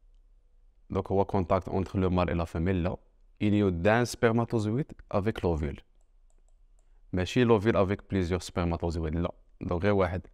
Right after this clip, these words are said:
سبرماتوزويد مع لوفيل. لي زانيمو او بيان لي فيفيبار سون، يعني الحيوانات الوالده، واش الانثى تضع البيض؟ لا. ال-، لومبريون، الجنين، كيتشكل في ليتيروس، في الرحم،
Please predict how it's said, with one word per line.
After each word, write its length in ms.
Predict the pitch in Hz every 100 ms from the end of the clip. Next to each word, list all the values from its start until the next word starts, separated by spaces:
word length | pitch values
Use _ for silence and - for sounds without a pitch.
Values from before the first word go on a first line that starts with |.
| - -
سبرماتوزويد 720 | - 107 90 92 90 92 131
مع 220 | 98 117 101
لوفيل. 320 | 92 85 - - _ - _ _ - - _ - _ - - - - - - - - - - - - - - - - - -
لي 140 | 104 101
زانيمو 500 | 117 120 110 120 -
او 60 | 90
بيان 200 | 95 95
لي 100 | 95
فيفيبار 580 | 110 101 - 107 139 - -
سون، 360 | - 113 98 - _ _ _ -
يعني 140 | 87
الحيوانات 460 | 87 95 95 98 95
الوالده، 420 | 90 85 82 - _ -
واش 360 | 101 98 - - _ - _
الانثى 380 | - 107 98 98
تضع 320 | 101 90 85
البيض؟ 340 | 80 104 131 87
لا. 240 | 82 - - - _ _ _ _ _ _ - _ -
ال-، 340 | 104 107 101 113
لومبريون، 440 | 110 104 110 90
الجنين، 400 | 87 101 104 92
كيتشكل 640 | - 98 - - - 131 - _
في 460 | - - 98 90 - -
ليتيروس، 560 | - 107 104 87 80 - _ -
في 100 | 101
الرحم، 440 | 101 92 98